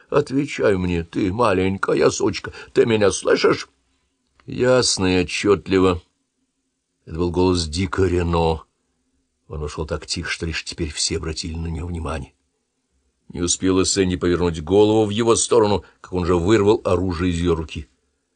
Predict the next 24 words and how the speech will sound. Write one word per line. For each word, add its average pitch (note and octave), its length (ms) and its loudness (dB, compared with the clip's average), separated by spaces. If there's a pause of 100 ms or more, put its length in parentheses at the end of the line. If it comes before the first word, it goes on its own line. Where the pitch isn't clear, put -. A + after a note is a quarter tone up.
(440)
"Вот B2+ 220 4
зачем G2 400 2
я F#2+ 180 4
пришел. F2 560 0 (1120)
Где - 240 -2
ты F#2+ 80 -2
его F#2+ 220 4
прятала?" F2 500 2 (480)
"Не D3+ 220 0
твое C3+ 420 2
дело!" G3 640 4 (440)
Рисковатый F#2+ 840 0
голос F#2 340 2
Сэнди F2+ 300 -2
перешел E2+ 380 -2
в E2 60 -4
визг. B2+ 380 -4 (240)
"Отдай C3+ 540 0
его A3 220 2
мне! B2+ 260 0 (400)
Черт - 380 -2
бы G#3+ 120 -8
тебя G#3 180 2
побрал! C3+ 460 -2